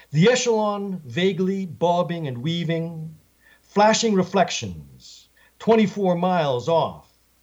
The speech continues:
against Rainier's snows tailless, flying the nearly forty miles between Mounts Rainier and Adams,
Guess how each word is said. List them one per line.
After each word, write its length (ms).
against 440
Rainier's 460
snows 640
tailless, 840
flying 460
the 80
nearly 360
forty 400
miles 600
between 420
Mounts 360
Rainier 380
and 120
Adams, 600